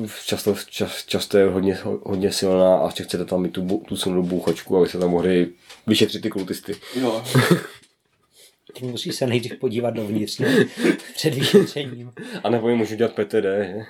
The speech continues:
Speaker 1: že? <laughs> Brokovnicí. <laughs> Opravdu důkladnou.
Speaker 3: Je to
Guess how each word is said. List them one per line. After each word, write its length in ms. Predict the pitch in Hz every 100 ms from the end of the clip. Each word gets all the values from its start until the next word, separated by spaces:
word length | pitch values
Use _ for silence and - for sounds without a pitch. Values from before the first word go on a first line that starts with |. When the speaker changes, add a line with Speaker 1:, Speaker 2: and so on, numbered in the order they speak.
| - 120 -
Speaker 1:
že? 100 | -
<laughs> 60 |
Brokovnicí. 600 | 120 117 113 113 107 120 143 147 - 170 165 - -
<laughs> 600 | - - - - - 139
Opravdu 360 | 135 127 120 127
důkladnou. 560 | 127 135 123 127 160 - 175 - _ - - - - - - - - - -
Speaker 3:
Je 60 |
to 280 | 151 226 220